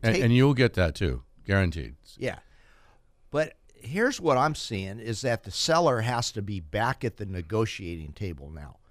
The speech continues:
Speaker 2: Um, y-, y-, you know, maybe six months or a year ago, you didn't even have to mow the lawn. And, and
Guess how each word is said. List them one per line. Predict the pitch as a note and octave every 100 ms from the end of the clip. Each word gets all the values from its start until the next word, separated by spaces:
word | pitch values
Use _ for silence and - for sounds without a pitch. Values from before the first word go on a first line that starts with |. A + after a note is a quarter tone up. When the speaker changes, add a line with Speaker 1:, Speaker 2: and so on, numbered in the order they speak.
| _ _ _ -
Speaker 2:
Um, | F2+ F2 D2 _ _ - - - -
y-, | - -
y-, | G2 G#2+
you | - G#2+
know, | F#2+
maybe | G#2 B2+ C3+
six | - - C3 -
months | A#2 A#2+ -
or | F2+
a | F2+
year | A2 B2+
ago, | A#2+ G2 A#2
you | C3+ A2
didn't | A2+ B2
even | A#2+ A#2+
have | G2+ A2+ -
to | F2
mow | G#2 B2
the | A#2
lawn. | G#2 A#2 C3+ C2 B1+ - - - - -
And, | F#2+ G2 F#2
and | G2+ G2+